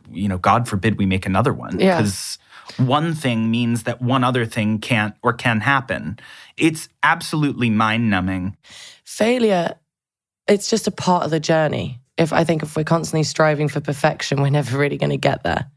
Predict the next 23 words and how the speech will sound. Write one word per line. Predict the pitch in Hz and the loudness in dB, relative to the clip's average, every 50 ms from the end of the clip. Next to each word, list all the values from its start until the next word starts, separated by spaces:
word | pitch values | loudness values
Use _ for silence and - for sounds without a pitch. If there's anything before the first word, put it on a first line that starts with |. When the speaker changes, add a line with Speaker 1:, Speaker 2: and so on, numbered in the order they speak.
| _ _ - | _ _ -2
Speaker 1:
Yeah, | 151 151 - | -2 0 2
I | - 139 156 | 2 2 2
think | 156 - 190 180 151 139 | 2 2 2 0 2 2
the | 151 | 0
fact | 143 - 180 180 180 - | 2 2 2 2 2 2
that | 180 131 - | 0 0 0
words | 127 143 147 147 135 120 - | 0 0 2 2 0 0 0
like | 135 117 110 | 0 -2 -2
flaws | - - - 123 123 120 117 117 113 117 120 117 - - - | -4 -2 2 4 4 4 4 4 2 0 -2 -4 -6 -2 0
and | 120 117 113 | 0 0 0
failure, | - - 123 117 117 113 113 113 110 110 110 110 117 117 - - - - - - - - | 0 0 0 0 0 0 0 2 2 2 2 2 0 -2 -4 -8 -16 -20 -20 -20 -4 0
we | 135 135 127 | 0 2 2
can | - 139 | 2 2
have | 127 135 123 113 | 2 2 0 0
a | 113 | 0
whole | 110 120 127 117 113 113 | 0 2 2 2 2 2
other | 107 107 117 | 2 2 0
conversation | 107 - - 113 107 101 107 - - 107 107 104 - 104 | 0 0 0 2 2 0 0 0 0 0 0 0 0 0
about, | 95 104 104 85 85 | 0 2 0 0 0
like, | 104 104 - | -2 -4 -4
how | - - - 107 104 104 104 101 | -2 0 2 2 2 2 2 0
society | - - 107 - - - 107 107 110 110 110 104 107 107 107 | -4 -6 -6 -4 0 0 2 2 2 0 0 0 0 -2 0
has, | 101 113 98 98 101 - - - | 0 0 0 0 0 -2 -6 -10